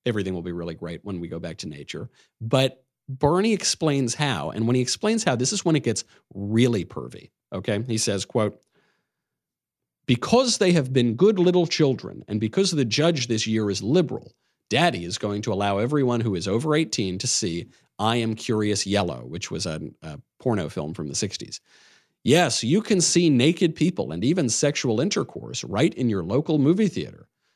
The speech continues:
And three hundred thousand people over eighteen lined up like good little girls and boys and saw it. Yes, son, age ninety. That's how other people do it. In Vermont, at a state beach,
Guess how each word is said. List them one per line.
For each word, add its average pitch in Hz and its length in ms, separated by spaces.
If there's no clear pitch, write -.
And 92 160
three 175 240
hundred 214 260
thousand 160 360
people 175 340
over 101 240
eighteen 156 640
lined 156 400
up 120 300
like 95 200
good 131 180
little 127 320
girls 120 420
and 104 140
boys 71 460
and 92 160
saw 95 300
it. - 140
Yes, 139 280
son, 95 460
age 95 260
ninety. 85 540
That's 139 240
how 147 140
other 190 200
people 104 300
do 69 160
it. - 140
In 127 120
Vermont, 127 500
at 95 80
a 98 40
state 143 360
beach, 165 420